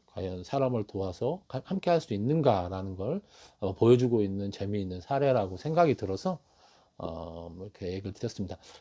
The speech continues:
엘지는 사실 김내아라고 하는, 음, 인공지능 이제,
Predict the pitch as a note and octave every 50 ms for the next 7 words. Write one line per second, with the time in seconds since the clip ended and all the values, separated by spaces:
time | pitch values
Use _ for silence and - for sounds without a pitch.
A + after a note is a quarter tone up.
0 | _ - A#2+ C3 D3 F3+ G3+ G3+ F#3+ D#3+ F#3 F3+ E3 - F#3+ F#3 C#3+ - _ _
1 | _ _ _ _ _ _ _ _ _ _ _ _ _ _ - _ _ _ _ _
2 | - - - B2 C3 D#3 F#3+ G#3 G#3+ G#3+ G3 F3+ E3+ D#3+ C#3 C3 C3 B2+ B2+ C#3
3 | C3 A2+ A2 A2 A2+ A#2 A#2+ A#2 A2 G2+ F2 F2 - _ _ _ _ - G#2+ G#2+
4 | G#2 F#2+ F2+ - _ - A2+ A#2 A#2+ C3 D3+ E3+ F3+ F#3 F3+ F3 D3+ B2 A2 G2
5 | E2 E2 - - - - - A2 G#2 G2+ G#2+ G#2+ G2 F#2+ - -